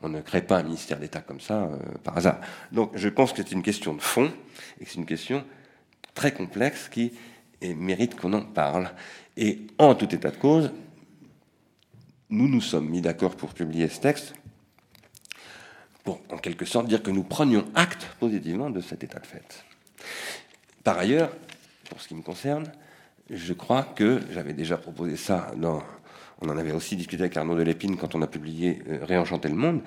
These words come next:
Je pense qu'il faut savoir prendre au mot les, les organes, les institutions, les personnalités publiques et politiques, et que quand, par exemple, le medef dit, et, euh, « Nous allons réfléchir au réenchantement du monde »,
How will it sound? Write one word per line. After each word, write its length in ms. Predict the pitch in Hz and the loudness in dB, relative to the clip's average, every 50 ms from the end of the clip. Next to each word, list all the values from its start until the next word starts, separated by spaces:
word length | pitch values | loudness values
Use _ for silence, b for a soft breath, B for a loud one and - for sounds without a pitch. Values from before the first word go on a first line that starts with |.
| B B B B B | B B B B B
Je 140 | - - 90 | -10 -8 -8
pense 320 | 87 - 131 - 156 - - | -2 0 2 2 2 0 -2
qu'il 120 | 92 82 | -4 -4
faut 160 | - - 107 | 0 0 0
savoir 300 | 110 - 90 85 90 87 | 2 2 2 2 0 0
prendre 300 | - - 107 107 104 87 | 4 6 8 8 8 8
au 80 | 92 87 | 6 6
mot 360 | 87 85 82 85 - - - - - | 8 8 6 6 4 2 -6 -12 -8
les, 340 | - 80 82 82 82 82 82 | -4 0 2 2 2 2 2
les 300 | - - 85 87 85 80 | 0 0 0 2 2 2
organes, 340 | 82 78 82 76 78 78 87 | 0 -2 -2 -2 0 0 0
les 160 | 87 82 78 | 0 0 -2
institutions, 460 | 80 - - - - - - - 95 | -2 -6 -6 -8 -8 -2 2 4 6
les 80 | 95 87 | 6 6
personnalités 560 | 87 - - - 80 76 80 78 - - 80 | 6 2 0 0 2 2 2 2 2 0 0
publiques 440 | 82 - - 80 76 80 90 87 - | 0 -2 -4 -4 0 2 2 2 2
et 20 | - | -2
politiques, 420 | - 71 76 73 - 123 123 - B B B B B B B B | -6 -6 -6 -4 -4 -4 -4 -4 B B B B B B B B
et 80 | 98 - | -10 -6
que 80 | - | -6
quand, 200 | 90 - 104 104 | 0 2 2 2
par 180 | 98 - - 80 | 2 0 0 0
exemple, 260 | 90 87 95 90 85 | 2 2 2 2 2
le 60 | 85 | 2
medef 400 | 80 85 90 87 95 92 82 80 | 4 4 4 4 4 2 2 0
dit, 240 | 73 85 87 85 78 - | 0 2 2 2 0 0
et, 520 | 82 80 80 78 78 78 71 71 76 - - - - 80 | 0 2 2 2 2 2 0 -2 -4 -8 -10 -14 -14 -14
euh, « 280 | 78 82 82 80 78 82 | -14 -14 -14 -12 -10 -8
Nous 160 | 90 90 82 | -6 -4 -2
allons 160 | 87 90 87 | 0 0 0
réfléchir 400 | 85 87 87 87 85 - 101 90 | 0 -2 -4 -6 -2 0 2 2
au 60 | 80 82 | 2 2
réenchantement 500 | 80 87 87 - - 82 - - 80 76 | 2 0 0 0 0 -2 0 0 0 0
du 120 | 73 73 | 0 0
monde », 300 | 76 95 117 135 147 | 2 2 4 4 2